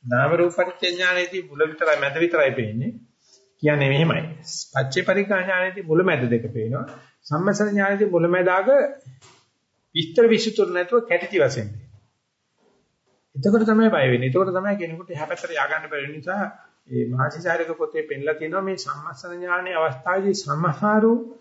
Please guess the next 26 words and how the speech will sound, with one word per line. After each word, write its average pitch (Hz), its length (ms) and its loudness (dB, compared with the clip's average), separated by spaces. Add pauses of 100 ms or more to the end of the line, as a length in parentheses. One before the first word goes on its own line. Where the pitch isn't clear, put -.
(260)
ඕනට 170 300 4
වැඩිය 147 420 4 (1080)
හොඳ 151 200 2
පැත්තෙන් 196 400 4
එස්ටිමේට් 208 440 2
කෙරුවොත් 240 340 4 (500)
රහත් 160 220 0
උනා 135 180 2
කියලා 92 220 -4
කියනවා. - 260 -16 (960)
ඒ 135 80 -8
තරමටම 190 440 2
හිතෙනවා. 127 340 0
මොකද 175 180 -4
හැමදේම 180 440 -6
අනිත්‍ය 202 240 -8
දුක්ඛ 202 200 -12
අනාත්ම 180 300 -2
පේනවා 127 300 0
කියන්නේ. - 360 -18 (600)
නමුත් 170 200 -16
ඇත්තට 151 360 -4
මේ 151 180 -2
පේන්නේ 143 340 -2
නිකන් 147 280 -2 (760)
ලාමක 147 520 0